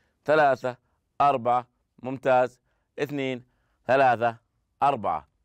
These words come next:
ممتاز. اثنين، ثلاثة، أربعة. أحسنت. اثنين، ثلاثة، أربعة.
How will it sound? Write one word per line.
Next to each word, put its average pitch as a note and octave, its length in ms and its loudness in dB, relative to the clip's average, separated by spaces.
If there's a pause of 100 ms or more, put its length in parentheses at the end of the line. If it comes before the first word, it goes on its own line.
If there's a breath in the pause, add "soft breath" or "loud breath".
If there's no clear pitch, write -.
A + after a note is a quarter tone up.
(160)
ممتاز. C#3+ 560 -2 (320)
اثنين، C#3 540 -8 (360)
ثلاثة، B2 580 -2 (400)
أربعة. B2+ 480 0 (300)
أحسنت. C#3+ 480 -6 (480)
اثنين، C3+ 500 -6 (320)
ثلاثة، B2 580 0 (420)
أربعة. C3 460 0